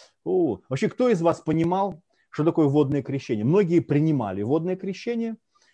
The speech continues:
но разве вы не поняли, во что вы крестились, друзья? Писание говорит, что кр-, что мы крестились в Его смерть. Но большинство из вас, большинство позабыли об этом.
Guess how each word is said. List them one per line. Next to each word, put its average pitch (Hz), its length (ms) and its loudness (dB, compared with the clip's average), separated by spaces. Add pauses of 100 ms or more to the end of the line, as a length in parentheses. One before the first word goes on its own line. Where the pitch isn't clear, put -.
(100)
но 165 300 4
разве 175 360 2
вы 165 160 4
не 165 120 2
поняли, 220 420 0
во 127 120 0
что 127 180 -4
вы 123 100 -2
крестились, 143 520 -2
друзья? 101 420 -8
Писание 196 460 0
говорит, 135 420 0 (220)
что - 240 0
кр-, 156 260 -2
что - 240 0
мы 185 160 2
крестились 165 560 0
в 117 40 -6
Его 143 280 2
смерть. 147 600 -4 (340)
Но 151 220 4
большинство 180 1000 0 (100)
из 139 260 0
вас, 131 580 -6 (520)
большинство 156 760 0
позабыли 156 680 2
об 156 160 -2
этом. 107 380 -4